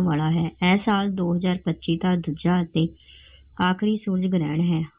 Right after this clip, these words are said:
ਅਸੀਂ ਤੁਹਾਨੂੰ ਵਿਸਥਾਰ ਵਿੱਚ ਦੱਸਾਂਗੇ ਕਿ ਸੂਰਜ ਗ੍ਰਹਿਣ ਕਦੋਂ ਲੱਗੇਗਾ ਅਤੇ ਸਾਲ ਦੇ ਕਿਹੜੇ ਹਿੱਸਿਆਂ ਵਿੱਚ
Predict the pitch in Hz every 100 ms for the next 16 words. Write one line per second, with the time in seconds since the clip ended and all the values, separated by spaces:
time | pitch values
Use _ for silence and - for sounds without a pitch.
0 | - 175 214 208 220 202 202 208 185 -
1 | 170 160 175 185 185 175 165 175 170 170
2 | 175 - - - _ - 226 - 208 220
3 | 220 196 175 175 208 180 185 202 185 180
4 | 185 185 185 - 185 202 202 185 165 175
5 | 180 190 185 185 190 214 185 - 160 160
6 | 170